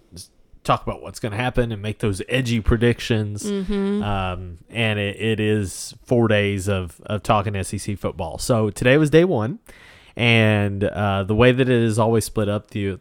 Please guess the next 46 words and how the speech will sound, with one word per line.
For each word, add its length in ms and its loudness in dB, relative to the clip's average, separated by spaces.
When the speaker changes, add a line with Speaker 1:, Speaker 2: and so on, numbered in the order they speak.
Speaker 1:
the, 80 -10
usually 480 -2
with 280 -4
the 100 -4
fourteen 380 -4
teams 460 -6
over 200 -4
four 240 0
days. 400 -4
So, 460 -6
like, 120 -4
if 80 -4
you 40 -6
do 180 4
the 80 0
math, 440 0
there's 180 -4
gonna 140 -4
be 240 -6
two 180 -2
days 300 2
with 160 -8
three 160 -2
teams 360 -8
and 120 -8
two 120 -4
days 260 -4
with 100 -6
four. 400 0
And 200 -2
today 280 4
was 200 0
one 280 -2
of 160 -8
the 240 -4
three-team 560 -2
days. 200 0
But 220 -6
you 140 -4
also, 640 4
to 180 -10
start 380 2
today, 320 -6
you 220 -4
had 440 -2
a, 540 -2